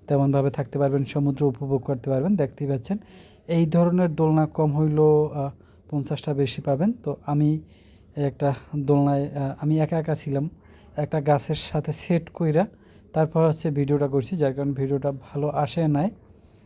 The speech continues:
তো আপনারা যদি আসেন এরকম অনেকগুলো দোলনা পাবেন, যেমন এই ভিডিও ক্লিপের আগে,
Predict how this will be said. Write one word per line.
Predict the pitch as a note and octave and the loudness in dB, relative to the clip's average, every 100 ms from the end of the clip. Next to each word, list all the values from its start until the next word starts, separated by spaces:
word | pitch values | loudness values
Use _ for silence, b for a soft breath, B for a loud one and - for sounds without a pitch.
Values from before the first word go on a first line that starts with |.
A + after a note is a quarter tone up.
| B B B B - | B B B B -6
তো | C#3 C3+ | -4 -2
আপনারা | C#3 - D3+ D#3 | -6 -2 0 2
যদি | D3+ D3+ D#3+ | 2 0 -2
আসেন | D3 C3+ - F#3+ G#3 D#3 | -2 -2 0 0 0 2
এরকম | D3+ E3 E3+ - | 2 4 0 -2
অনেকগুলো | D#3+ E3+ D3+ D#3+ D#3 | -2 -2 0 0 2
দোলনা | D3 C#3+ | 2 0
পাবেন, | C3+ C3+ F#3+ | 0 -2 0
যেমন | E3 D3 D3+ | 0 0 0
এই | D3 | -2
ভিডিও | C3 C3+ D3+ D3+ - - - | -4 -4 -4 -4 -8 -18 -6
ক্লিপের | C#3+ C#3+ D#3 C#3 | -2 -2 -2 -4
আগে, | C3 | -2